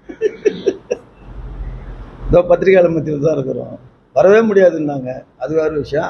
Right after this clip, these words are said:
அதுக்கெல்லாம் நான் போக, போக விருப்பப்படல. அவருடைய பேசுனதுக்கெல்லாம் நான் பதில் சொல்லணும்னா,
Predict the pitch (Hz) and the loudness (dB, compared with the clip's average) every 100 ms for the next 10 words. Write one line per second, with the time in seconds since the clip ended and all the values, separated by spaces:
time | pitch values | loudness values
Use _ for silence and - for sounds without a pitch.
0 | - - 185 214 214 - 190 202 185 170 | 2 4 6 6 4 2 2 4 6 4
1 | 160 156 147 131 - _ _ _ _ _ | 2 2 -2 -4 -10 _ _ _ _ _
2 | _ 170 202 175 180 180 160 - - 123 | _ 2 4 4 0 -2 -6 -10 -12 -12
3 | - - _ _ _ _ _ _ _ _ | -14 -20 _ _ _ _ _ _ _ _
4 | _ 156 175 170 160 175 208 208 196 185 | _ 2 4 4 4 4 2 2 2 4
5 | 214 202 170 180 190 175 165 147 147 165 | 4 2 2 2 2 -2 -2 -2 -2 -2
6 | 127 127 | -2 -4